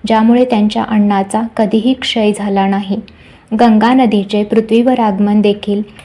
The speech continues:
याच दिवशी म्हणजेच अक्षय तृतीयेच्या दिवशीच झाले होते असं मानलं जातं. काही कथा सांगतात की कुबेराला या दिवशी धनाचा कोश प्राप्त झाला होता. तर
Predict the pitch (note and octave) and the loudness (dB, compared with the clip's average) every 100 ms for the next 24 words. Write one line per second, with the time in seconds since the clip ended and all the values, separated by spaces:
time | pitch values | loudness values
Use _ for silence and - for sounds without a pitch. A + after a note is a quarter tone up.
0 | _ A3 A3+ A#3+ - G#3+ G#3+ G#3 - G3+ | _ 0 2 0 -2 0 2 2 0 -4
1 | G3+ A3 A#3 A3+ G3 G3 - A#3 - B3 | -2 2 4 4 0 -4 -8 -8 -2 -2
2 | A3+ G#3+ G#3+ G#3+ G#3 G#3+ G3 G3 - B3 | 0 0 0 0 0 -2 0 0 0 -2
3 | - G#3+ G3 G3+ G3+ F#3 - A3 C4 A#3 | -2 -4 -4 -4 -4 -6 -4 -4 0 0
4 | G3+ G3 A#3 A3 G3+ F#3+ F#3 - - - | 0 0 0 0 -2 -6 -8 -18 -20 -20
5 | - _ - A3 A3+ B3 B3 A#3 A3 G#3 | -20 _ -2 0 0 -2 -2 -4 -2 -6
6 | A3 A3 G3 G3 G#3 A3 - G3+ G#3 - | -4 -2 -2 -2 -4 -4 -4 -4 -4 -20
7 | - - A3+ G3+ B3 A#3+ G#3 G3+ G#3 G3 | -20 -2 2 4 4 4 0 0 0 0
8 | G3 G#3 - A3 G#3 A3 G3+ F#3 - G#3 | 0 -2 -2 -4 0 0 0 -2 -4 -4
9 | A3+ - - A3+ A3+ - A3 G#3+ - G#3 | -6 -10 2 4 4 0 -2 -4 -4 -4
10 | G#3+ G3 F#3+ G3 G3 F#3+ G#3 - _ _ | -4 -4 -4 -4 -6 -8 -10 -20 _ _
11 | _ _ _ _ _ _ _ _ _ - | _ _ _ _ _ _ _ _ _ -8
12 | A#3+ | -4